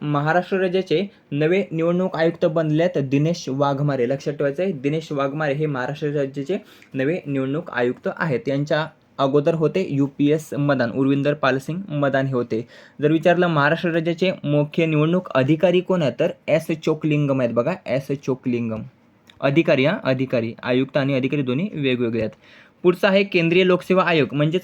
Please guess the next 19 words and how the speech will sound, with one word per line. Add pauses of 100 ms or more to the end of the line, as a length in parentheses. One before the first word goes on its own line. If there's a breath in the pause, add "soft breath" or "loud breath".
यूपीएससी. (300 soft breath)
तर
यूपीएससीच्या
अध्यक्षपदी
कोणाची
नियुक्ती
करण्यात
आलेली
आहे?
तर (160)
अजय
कुमार. (140)
लक्षात
ठेवायचं
आहे, (440 loud breath)
अजय
कुमार
यांची
बघा